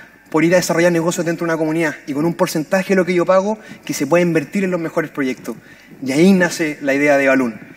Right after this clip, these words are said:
Son jóvenes de distintas partes del mundo que viajan a un destino, aprenden sobre innovación y emprendimiento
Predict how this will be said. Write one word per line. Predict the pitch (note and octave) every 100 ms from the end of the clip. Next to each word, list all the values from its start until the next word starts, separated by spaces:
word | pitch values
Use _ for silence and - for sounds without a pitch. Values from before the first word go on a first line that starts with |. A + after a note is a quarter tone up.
| - _
Son | - C#3
jóvenes | - G#3 G3+ F#3 F#3+ - -
de | C3
distintas | B2+ G3 F#3+
partes | F#3 G3 G3
del | F3
mundo | F#3 G3+ D#3+ C#3
que | C#3
viajan | F#3+ A3+ A3
a |
un | G#3+
destino, | G3 - A#3 G#3+ A3 A3+ - - -
aprenden | C#4 C#4+ G3 A#3 G#3+
sobre | G3+ F#3+
innovación | F#3+ F#3 E3+ F#3
y |
emprendimiento | F3+ F#3 E3 F#3+ - A#3